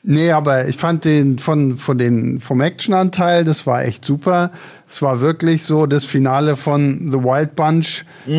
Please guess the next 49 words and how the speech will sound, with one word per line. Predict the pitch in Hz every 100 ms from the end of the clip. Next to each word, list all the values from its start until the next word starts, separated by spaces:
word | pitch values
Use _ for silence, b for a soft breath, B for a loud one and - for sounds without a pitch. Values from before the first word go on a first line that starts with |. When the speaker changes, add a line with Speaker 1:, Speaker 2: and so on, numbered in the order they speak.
| 160 151
Speaker 1:
äh, | 143 143 139 139
nur | 165 170 151 139
im | 135
Star | - 151 156
Wars | 170 165
Universum, | 165 156 151 156 151 151 147
da | 135
oben | 135 143
mit | 143 139
dieser | 143 135 123
aufgebockten | 135 - 139 117 143 - - 135
Gatling | 135 143 165 160 156
Gun | 151 165 165
da | 160 160
und | 156 156
sowas. | 156 147 156 -
Das | 147 139
sah | 135 127
echt | 131 - - -
cool | 165
aus, | 156 151 -
auch | 139
die | - 135 127 110 B B B
Mandalorianer | - 135 139 135 131 131 127 123 139 147
in | 135
Aktion | 127 131 - 143 160 165 147
und | 127 127
Paz | 127 127 131
Vizsla, | 131 143 165 156
denn | 143 139 139
wenn | 131
er | 131
da | 127 127
so | 127 131 120
Rambo-mäßig | 123 127 139 135 135 131 - 139 -
mit | 135 131
seinem | 120 127 131 117
Speaker 2:
Mhm. | 123 113 B - -
Speaker 1:
Ding | 143 139
da | 135
durch | 139 139
die |
Speaker 2:
Ich | 135
Speaker 1:
Gegend | 131 151
Speaker 2:
musste | 147 160
Speaker 1:
läuft. | 160
Speaker 2:
an | 117 104
Blaine | 110 117 131
denken, | 117 98 92 92 90